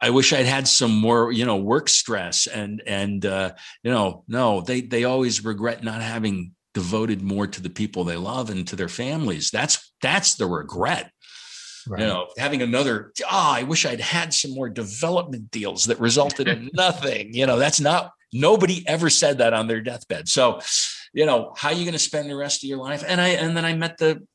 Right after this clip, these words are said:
Speaker 1: you know, I met the, the girl that became my wife, and, uh, that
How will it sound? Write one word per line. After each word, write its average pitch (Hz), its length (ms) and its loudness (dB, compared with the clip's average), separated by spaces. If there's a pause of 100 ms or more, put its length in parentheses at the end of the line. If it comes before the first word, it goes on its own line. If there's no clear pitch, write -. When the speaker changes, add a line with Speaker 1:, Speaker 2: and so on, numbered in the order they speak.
(240)
Speaker 1:
you 160 140 -2
know, 139 200 -2 (300)
I 135 80 -6
met 147 240 -4
the, 147 320 -2 (1300)
the 123 80 -4
girl 123 340 -2
that 123 200 -2 (500)
became 123 320 -6
my 117 140 -4
wife, 123 400 -6
and, 87 360 -6
uh, 92 220 -2 (200)
that 117 320 -6